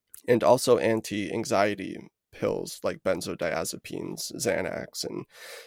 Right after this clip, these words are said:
and it was James and Jared who both were using,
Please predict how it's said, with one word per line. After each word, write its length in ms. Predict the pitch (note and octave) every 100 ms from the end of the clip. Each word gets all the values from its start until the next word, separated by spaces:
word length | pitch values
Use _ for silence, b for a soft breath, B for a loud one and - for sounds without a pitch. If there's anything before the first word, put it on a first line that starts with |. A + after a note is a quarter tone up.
| B _
and 340 | A2 G2 F#2+ - -
it 100 | G#2+
was 200 | G#2+ -
James 340 | A2+ G#2+ G2+
and 140 | G#2+
Jared 380 | - G2 F#2 F2
who 140 | A#2 A2+
both 580 | G2 A#2 C#3+ - - _ _
were 480 | E3+ G2+ F2+ F2 - -
using, 460 | A2+ G#2+ - -